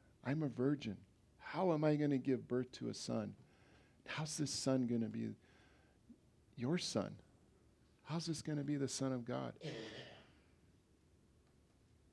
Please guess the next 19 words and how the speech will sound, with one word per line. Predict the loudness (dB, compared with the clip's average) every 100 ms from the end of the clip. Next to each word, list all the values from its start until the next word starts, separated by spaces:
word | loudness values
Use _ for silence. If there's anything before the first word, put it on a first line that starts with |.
| -20 -20 _ _ _ _ -20 _ -2
But | 0
she, | 6 6 6 2 -20 -4
she, | -2 -2 -4
she | 0 4
embraced | 4 4 4 6 6 6
that | 4 4
with | -2 -2
joyful | 2 2 2 0
anticipation | 2 0 -2 -4 -6 -4 -6 -6 -10 -10 -16 -20 -20 -20 -20 -8 -2
of | 6
what | 6 6
God | 8 8 8
was | 6 4
gonna | 2 4
do | 4 2
next | 4 2 0 -6
in | -6
her | -2 -4
life. | -2 -2 -4